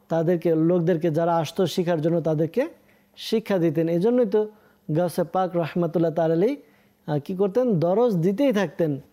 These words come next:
আর গাউসে পাক রহমাতুল্লাহ তাআলা আলাইহি একবার খুবই চমৎকার একটি ঘটনা ঘটলো যে গাউসে পাকের ইলিম কেমন এটাও আমরা জানতে পারবো।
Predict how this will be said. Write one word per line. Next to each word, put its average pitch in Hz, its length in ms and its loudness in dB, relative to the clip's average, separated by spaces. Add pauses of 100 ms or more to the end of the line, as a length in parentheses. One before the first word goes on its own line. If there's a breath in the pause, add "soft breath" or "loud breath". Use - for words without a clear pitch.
(320 soft breath)
আর 160 120 -2
গাউসে 196 320 0
পাক 208 320 -2
রহমাতুল্লাহ 190 560 0
তাআলা 180 160 0
আলাইহি 180 160 0
একবার 208 220 -2
খুবই 226 240 -2
চমৎকার 226 460 0
একটি 196 160 -2
ঘটনা 175 380 0
ঘটলো 175 340 0 (580 soft breath)
যে 143 560 0 (280)
গাউসে 190 260 -2
পাকের 196 460 -2
ইলিম 208 520 0
কেমন 208 460 0 (500 loud breath)
এটাও 175 200 0
আমরা 196 180 2
জানতে 151 280 0
পারবো। 135 380 -4